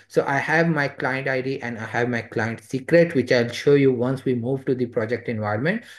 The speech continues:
where we're gonna keep it and how we're gonna use it without exposing into the code, right? And once we move it to the, into the cloud environment, we have this, uh, key vault where we can key, uh, s-, uh, save these keys securely. And then from there, we can programmatically call them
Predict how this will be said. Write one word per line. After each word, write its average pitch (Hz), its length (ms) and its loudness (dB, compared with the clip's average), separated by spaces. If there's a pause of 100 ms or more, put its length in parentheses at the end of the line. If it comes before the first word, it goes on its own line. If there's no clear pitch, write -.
where 151 200 10
we're 156 140 4
gonna 135 340 -2
keep 160 240 -6
it 175 220 2
and 131 160 -8
how 139 200 -4
we're 135 140 2
gonna 123 280 -4
use 120 420 -4
it 123 160 -4
without 117 500 -2
exposing 139 640 -4
into 123 280 -4
the 110 180 -4
code, 107 300 -4
right? 127 280 0 (240)
And 127 180 0
once 165 340 0
we 151 120 2
move 139 320 0
it 147 140 -2
to 139 100 0
the, 127 120 -8
into 127 300 -6
the 127 140 -2
cloud 120 340 0
environment, 123 640 -2
we 117 140 -2
have 127 360 -4
this, 123 340 -4
uh, 113 280 -2
key 123 240 -2
vault 123 380 2 (200)
where 131 220 4
we 127 100 2
can 127 380 -6
key, 139 240 -4
uh, - 20 -2
s-, - 260 -10
uh, 120 140 0
save 139 420 2
these 120 220 0
keys 113 260 -4
securely. 156 640 4
And 120 160 -2
then 127 220 -2
from 120 240 0
there, 127 220 2
we 117 160 -2
can 120 240 -4
programmatically 120 880 -2
call 127 240 0
them 131 320 -4